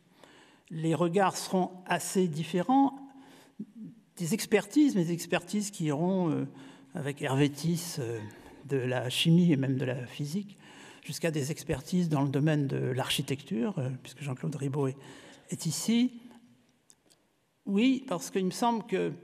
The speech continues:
la culture gastronomique, c'est sans doute un objet relativement unificateur, on verra comment, du moins j'espère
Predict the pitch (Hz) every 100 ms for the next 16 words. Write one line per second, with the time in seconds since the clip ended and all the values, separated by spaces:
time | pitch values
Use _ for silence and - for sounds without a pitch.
0 | - - 170 202 202 208 190 185 - 185
1 | 190 185 185 185 170 190 185 214 190 175
2 | 175 151 180 175 147 131 139 202 233 -
3 | 202 170 190 196 170 - - - - _
4 | _ 180 190 - 165 160 214 247 226 147
5 | 139 139 143 147 202 214 143 147 151 -
6 | -